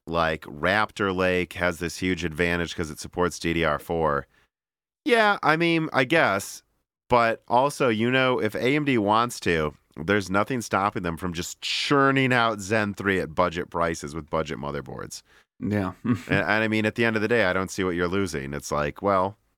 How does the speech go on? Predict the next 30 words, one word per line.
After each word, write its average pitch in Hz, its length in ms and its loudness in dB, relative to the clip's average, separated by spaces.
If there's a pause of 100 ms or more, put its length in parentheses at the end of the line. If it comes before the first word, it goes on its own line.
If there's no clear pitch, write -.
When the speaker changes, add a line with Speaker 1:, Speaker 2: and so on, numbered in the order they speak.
(140)
Speaker 1:
you 90 120 -2
get 92 140 2
Raptor 82 400 0
Lake, 80 400 -4 (420)
you're, 82 180 0
that's 85 280 -2
the 87 80 -4
last 82 280 -2
gen 82 220 0
on 78 80 -2
that 78 160 -2
motherboard. 80 500 -2 (500)
You 73 100 -4
get 80 140 0 (340)
a, 82 60 -4
a - 20 0
budget 80 480 -4
Zen 85 280 -4
three 82 200 -2
C 85 240 -4
P 85 140 -6
U 85 100 -2
for 80 160 -6
one 82 240 -2
fifty 87 400 -4
and 82 80 -2
a 73 100 -4 (460)
eighty 85 220 -2
dollar 82 260 0
motherboard. 78 520 -2